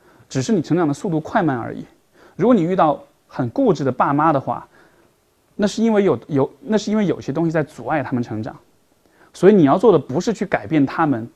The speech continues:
你要做的是去帮他们看看什么阻碍了他们的成长。因为如果他们在今天依然相信着他们年轻时候的那些观念的话，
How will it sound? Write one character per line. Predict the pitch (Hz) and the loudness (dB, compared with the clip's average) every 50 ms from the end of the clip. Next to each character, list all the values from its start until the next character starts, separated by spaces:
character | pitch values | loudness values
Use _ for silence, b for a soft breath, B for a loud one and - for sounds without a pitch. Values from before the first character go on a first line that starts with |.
| b b b b b | b b b b b
你 | 123 | 0
要 | 127 131 156 | 0 2 2
做 | 156 214 190 | 2 2 0
的 | 160 | 0
是 | - - 160 | 0 -2 -4
去 | 143 - - 156 | -6 -4 -4 -4
帮 | 131 170 175 170 | 0 0 2 2
他 | 170 175 | 2 0
们 | 180 | -2
看 | - - 185 156 | -2 -4 -4 -2
看 | 147 135 | -2 -4
什 | 120 - - 101 | -6 -8 -12 -10
么 | 98 107 135 | -8 -6 -6
阻 | 143 - 107 | -6 -6 -6
碍 | 110 127 127 | -4 -4 -4
了 | 117 | -4
他 | 113 - 156 | -4 -4 -4
们 | 160 165 | -4 -4
的 | 147 120 | -4 -6
成 | - - 110 107 113 | -8 -10 -12 -10 -10
长。 | 113 - - - _ _ _ _ _ b b b b b b b | -10 -10 -14 -18 _ _ _ _ _ b b b b b b b
因 | 196 240 | 4 4
为 | 254 233 | 6 6
如 | 160 180 240 | 4 2 2
果 | 214 156 - | 2 2 0
他 | - - 202 202 | 0 0 0 2
们 | 202 208 190 | 2 2 2
在 | - 170 139 | 2 2 2
今 | - - 202 214 208 | 2 0 2 2 4
天 | 190 190 180 175 190 | 4 4 4 2 2
依 | 208 214 | 2 2
然 | 202 180 180 | 2 2 0
相 | 180 - 208 190 202 202 | 0 -2 -2 -2 0 0
信 | 208 180 147 | 0 2 2
着 | 131 | 0
他 | 117 - 175 170 | 0 0 0 0
们 | 170 160 | 2 2
年 | 135 127 151 | 2 2 0
轻 | 151 - 190 175 | 0 -2 -4 -4
时 | - 143 | -4 -4
候 | 143 | -4
的 | 143 131 | -4 -4
那 | 123 | -4
些 | 123 - 139 | -4 -4 -4
观 | 131 - 156 165 | -2 -2 0 0
念 | 170 160 135 | 2 0 0
的 | 123 120 | 0 -2
话， | - 127 113 | -4 -6 -6